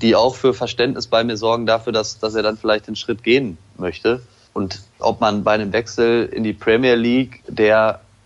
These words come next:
einen noch viel reicher macht, als man eh schon ist, von schlecht beraten sprechen kann, das sei dann dahingestellt. Das ist halt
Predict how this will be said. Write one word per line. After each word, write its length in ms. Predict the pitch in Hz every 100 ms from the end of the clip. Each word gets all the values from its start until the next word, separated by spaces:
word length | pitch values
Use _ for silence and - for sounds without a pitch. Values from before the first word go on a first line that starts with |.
| _ -
einen 420 | 107 101 104 107 107
noch 200 | 120 139
viel 200 | - 131
reicher 400 | 117 120 139 120
macht, 400 | 117 123 - -
als 160 | 113 110
man 160 | 107
eh 100 | 135
schon 240 | 139 98 92
ist, 260 | - - - _ -
von 180 | - 104
schlecht 240 | - 120
beraten 380 | 120 101 120 139
sprechen 380 | 135 131 127 127
kann, 220 | 123 131
das 140 | 123
sei 160 | 110 110
dann 140 | 123
dahingestellt. 520 | 113 120 113 - 90 90
Das 120 | 107
ist 140 | 113
halt 220 | 113 110